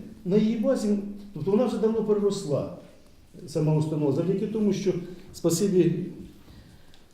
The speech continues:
програмі книговидання, книгорозповсюдження, в нас щороку виходять монографії, підготовлені працівниками цієї установи,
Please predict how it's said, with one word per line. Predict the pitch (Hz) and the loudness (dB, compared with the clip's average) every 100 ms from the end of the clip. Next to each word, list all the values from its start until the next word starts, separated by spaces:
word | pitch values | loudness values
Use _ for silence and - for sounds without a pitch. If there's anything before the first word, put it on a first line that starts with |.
| - 151 | -12 0
програмі | 170 196 190 | 4 4 4
книговидання, | 185 180 175 175 175 | 4 4 4 4 4
книгорозповсюдження, | 175 170 170 170 165 - 175 165 165 | 4 4 4 2 -2 -2 -2 0 2
в | 160 | 2
нас | 156 143 - | 2 0 -6
щороку | - 175 170 170 | 0 4 4 4
виходять | 160 160 170 160 135 | 2 2 0 0 2
монографії, | 160 165 139 160 139 160 | 2 2 4 4 4 0
підготовлені | 156 - 156 156 160 143 143 | -2 0 0 0 0 0 -2
працівниками | 147 139 151 151 151 143 139 | -2 -2 -2 -2 0 0 0
цієї | - 151 143 135 135 135 160 | 0 -2 0 0 0 -2 -6
установи, | - 175 247 285 143 | -2 0 0 0 -2